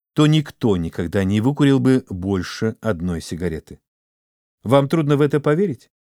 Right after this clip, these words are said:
Хорошо, давайте проясним это. У какой сигареты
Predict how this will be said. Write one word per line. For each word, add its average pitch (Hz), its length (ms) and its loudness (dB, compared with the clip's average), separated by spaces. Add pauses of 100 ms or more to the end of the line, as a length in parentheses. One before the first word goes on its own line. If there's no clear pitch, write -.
(240)
Хорошо, 113 480 -2 (400)
давайте 131 600 2
проясним 120 600 -4
это. - 240 -16 (360)
У 135 120 0
какой 135 400 2
сигареты 110 680 0